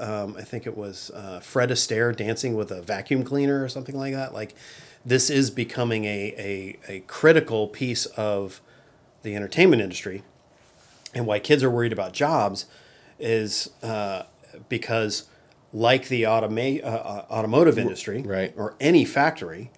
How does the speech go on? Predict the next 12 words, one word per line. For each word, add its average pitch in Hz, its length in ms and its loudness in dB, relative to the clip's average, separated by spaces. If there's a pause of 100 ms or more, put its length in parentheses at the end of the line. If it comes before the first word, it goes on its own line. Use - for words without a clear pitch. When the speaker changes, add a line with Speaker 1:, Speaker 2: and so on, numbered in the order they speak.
Speaker 2:
Right. 95 200 -4
Speaker 1:
that 107 120 -2
got 107 340 -2 (200)
automated 98 580 -2
years 95 260 -8
ago, 92 360 -4
Speaker 2:
Yep. 98 200 -4 (360)
Speaker 1:
that 120 220 6
eliminated 117 580 0
jobs. 117 420 0
And 101 240 -8
suddenly 98 800 2